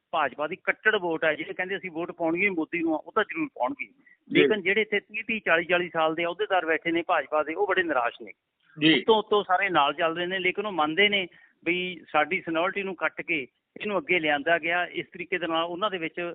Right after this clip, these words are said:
Speaker 1: ਮਨਾਂ 'ਚ ਰੋਸ ਵੀ ਹੈ, ਲੇਕਿਨ ਉਹ ਰੋਸ ਪ੍ਰਗਟ ਨਹੀਂ ਕਰਦੇ, ਕਿਉਂਕਿ ਭਾਰਤੀ ਜਨਤਾ ਪਾਰਟੀ ਇੱਕ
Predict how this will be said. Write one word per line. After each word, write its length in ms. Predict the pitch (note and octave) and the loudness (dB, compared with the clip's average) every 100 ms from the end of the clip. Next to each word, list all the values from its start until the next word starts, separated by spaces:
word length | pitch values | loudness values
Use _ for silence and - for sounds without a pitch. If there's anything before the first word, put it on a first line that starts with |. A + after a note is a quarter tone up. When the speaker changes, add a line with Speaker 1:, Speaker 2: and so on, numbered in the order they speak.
| _ _ _ _ - | _ _ _ _ -8
Speaker 1:
ਮਨਾਂ 200 | C#3 F3 | 0 2
'ਚ 80 | F#3 | 2
ਰੋਸ 320 | F3+ C#3+ F3+ | 0 2 2
ਵੀ 200 | G3+ G#3 | 2 2
ਹੈ, 160 | E3+ B2 _ _ E3 | 4 2 _ _ -2
ਲੇਕਿਨ 240 | F3+ G#3 | -2 -2
ਉਹ 100 | F#3+ | -2
ਰੋਸ 220 | E3 F#3 | -4 -6
ਪ੍ਰਗਟ 320 | - D3 E3+ | -4 -2 -2
ਨਹੀਂ 160 | F#3 F#3+ | -6 -4
ਕਰਦੇ, 260 | E3+ D3+ E3+ | -4 -4 -6
ਕਿਉਂਕਿ 260 | F3 F3 | -6 -6
ਭਾਰਤੀ 360 | F3 E3 B2 D#3+ | -4 -4 -4 -6
ਜਨਤਾ 260 | D#3+ D#3+ | -4 -4
ਪਾਰਟੀ 300 | D3+ D#3+ D3+ | -2 -2 -2
ਇੱਕ 80 | C3 | -8